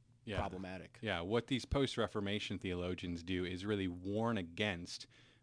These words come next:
Speaker 1: making analogies. I mean, we do this with, like, the Saint Patrick's video and the analogies of the Trinity and stuff. But there, there's actually, Vermigli has this,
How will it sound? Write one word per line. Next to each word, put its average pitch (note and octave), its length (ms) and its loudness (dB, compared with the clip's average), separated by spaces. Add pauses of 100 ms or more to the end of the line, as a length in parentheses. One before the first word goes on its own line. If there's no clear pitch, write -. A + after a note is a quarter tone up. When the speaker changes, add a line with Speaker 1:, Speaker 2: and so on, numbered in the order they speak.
(100)
Speaker 1:
making G#2 480 2
analogies. F#2 1000 -2
I - 40 -10
mean, F2 160 -2
we F#2+ 100 0
do G2+ 180 2
this F#2+ 240 0
with, F#2 220 -4
like, F2 220 -6
the G2 80 -4
Saint F#2+ 260 -4
Patrick's F#2 520 -6
video F2 480 0
and F2 120 -2 (280)
the G#2+ 100 2
analogies F#2+ 580 0
of F#2 100 -4
the F#2+ 60 2
Trinity G2 420 2
and F2+ 120 -4
stuff. F2 400 -8
But G2 180 -4
there, A2 260 -2
there's G#2+ 280 -2
actually, A2+ 320 -4
Vermigli G#2+ 500 4
has G2 240 -4
this, F#2 260 -10